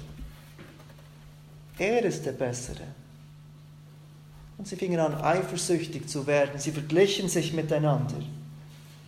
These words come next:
und ließen Parteiungen zu. Auf was weisen diese Dinge hin? Auf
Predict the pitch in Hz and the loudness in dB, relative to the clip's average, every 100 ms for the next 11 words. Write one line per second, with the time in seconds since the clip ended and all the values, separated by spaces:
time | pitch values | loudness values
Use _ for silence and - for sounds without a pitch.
0 | - - - - - - - - - 147 | -20 -20 -20 -20 -20 -20 -20 -18 -10 -6
1 | 147 147 - 147 135 - 147 165 175 156 | -4 -4 -2 -2 -2 0 6 6 6 4
2 | 135 - - 135 113 - - - - - | 0 -4 -4 -4 -4 -8 -12 -16 -20 -20
3 | - - - - - - - - - - | -20 -20 -20 -20 -20 -20 -20 -20 -20 -20
4 | - - - - - - - - - - | -20 -18 -18 -20 -20 -20 -20 -20 -20 -20
5 | - - 135 123 131 147 - - - - | -20 -10 -6 2 6 6 2 -6 -10 -16
6 | - - - - - - - - - 127 | -20 -20 -20 -20 -20 -20 -20 -14 2 8
7 | 156 190 185 175 165 165 165 165 147 147 | 8 8 4 2 0 2 2 4 4 6
8 | 165 202 160 | 4 6 4